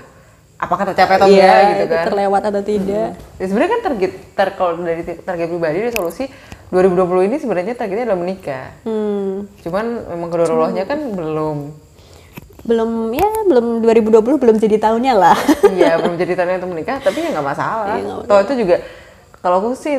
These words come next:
Speaker 1: nangkep itu sebagai target yang akhirnya membuat aku mempersiapkan diri. Kalau target dua ribu dua puluh nikah, artinya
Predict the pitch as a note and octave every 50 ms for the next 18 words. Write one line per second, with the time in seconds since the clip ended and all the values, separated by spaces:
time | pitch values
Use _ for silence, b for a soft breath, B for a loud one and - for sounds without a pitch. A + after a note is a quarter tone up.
0 | A3+ - - G3 F#3+ F#3 - - G3+ A#3+ B3+ B3+ A3 F3 D#3+ E3+ E3+ E3+ E3 D3+
1 | D#3+ G#3+ A3+ A#3 G#3 F3 E3+ E3 E3 - F3 F3+ F3+ F3+ G3 A3 A#3 A3 F3+ D#3+
2 | D#3+ E3 D#3+ A3 A3 G#3 G3 G3 G3+ G3+ G3 F#3+ G3 F#3 F3+ E3+ D#3+ E3 G3 A3
3 | G#3+ - - - _ _ - A3 C4 C#4+ C#4+ C4 A3+ F#3 G3+ F#3 F#3 E3 E3+ D#3+
4 | D#3 D#3+ D#3 D#3 E3 G3+ A#3 A#3 G3+ F3 F#3 G3 F3+ G#3+ B3+